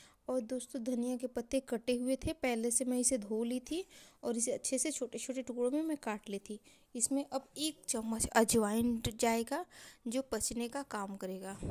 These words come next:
और ये जाएगा नमक, जो टेस्टी पूरा लगेगा। इससे स्वाद अनुसार मैंने इसमें डेढ़ चम्मच नमक डाल दिए हैं और मैं कुटे हुए एक चम्मच लहसुन, जो खल में मैंने दरदरा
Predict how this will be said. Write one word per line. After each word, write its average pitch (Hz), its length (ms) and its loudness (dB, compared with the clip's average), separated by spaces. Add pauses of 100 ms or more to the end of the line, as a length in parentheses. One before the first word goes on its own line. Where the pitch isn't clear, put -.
(320)
और 240 200 0
ये 254 120 0
जाएगा 240 420 -2 (240)
नमक, 202 260 -2 (120)
जो 233 180 0
टेस्टी 226 460 2
पूरा 262 320 -2 (1000)
लगेगा। 220 500 -2
इससे 208 400 4 (380)
स्वाद 226 320 -2
अनुसार 233 320 2
मैंने 233 240 2
इसमें 247 280 6
डेढ़ 233 220 8
चम्मच 220 420 2
नमक 214 260 -4
डाल 233 260 -2
दिए 247 200 -2
हैं 285 160 -6 (480)
और 247 280 -6 (540)
मैं 240 220 -2
कुटे 247 340 -4
हुए 233 240 -2
एक 254 320 -2
चम्मच 240 560 0
लहसुन, 220 420 2 (200)
जो 220 220 -2
खल 233 340 2
में 269 140 4
मैंने 247 260 2
दरदरा 226 420 0